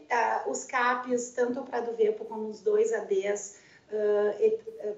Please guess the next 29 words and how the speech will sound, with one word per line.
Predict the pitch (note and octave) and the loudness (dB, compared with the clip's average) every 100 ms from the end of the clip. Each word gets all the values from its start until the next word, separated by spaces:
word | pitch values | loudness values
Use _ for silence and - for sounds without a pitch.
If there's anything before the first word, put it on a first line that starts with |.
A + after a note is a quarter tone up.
| - _ | -12 _
podem | A#3 A3 A3 | 4 6 2
ser | G#3+ A3 | 0 -4
procurados, | G#3+ G#3 - F#3 D#3+ - G#3+ | -4 -6 -2 -2 -2 -4 -10
inclusive | A3 A3+ G#3 G#3 | -10 -8 -6 -6
presencialmente. | G#3 G3+ G3 F#3+ F3+ F3+ F#3 B3 C#4 - | -8 -10 -10 -12 -12 -10 -8 -6 -8 -8
Tu | B3+ | -6
vai | A3+ | -4
disponibilizar | - - A#3 A3 G#3+ G3+ G3 | -4 -4 -6 -4 -8 -4 -6
os | G3 | -6
telefones. | - F#3+ - - G3 A3+ B3+ - - - - - | -10 -14 -14 -4 0 2 0 -4 -12 -20 -20 -2
É | A3+ | 0
interessante | B3 B3+ C4 - C#4+ D4+ - | 2 0 -2 -4 0 0 2
hoje | B3 B3 B3 | 4 4 2
pra | |
gente | A#3 A#3+ B3 | -6 -10 -10
não | A#3+ | -6
ter | B3 | -4
aquele | A#3 B3 A#3 | -2 -2 -2
acúmulo | A3+ C4 C4+ B3 | -4 -8 -6 -6
de | A#3+ | -8
pessoas | - A3+ A3 G#3+ G#3 - - - - | -8 -6 -2 -2 -2 -8 -20 -20 -12
em | A#3+ | -10
sala | - A3+ G#3+ | -4 -2 -2
de | G#3+ | -4
espera, | - - A3+ A#3 A#3 A3+ - | -10 -6 -2 0 0 0 -6
as | G#3+ | -8
pessoas | - - G#3+ | -8 -8 -10
podem | - A3 C4 C4 | -4 -4 -2 -6
ligar, | - A#3+ G#3+ G#3 C4 D#4+ - | -6 0 2 4 2 0 -6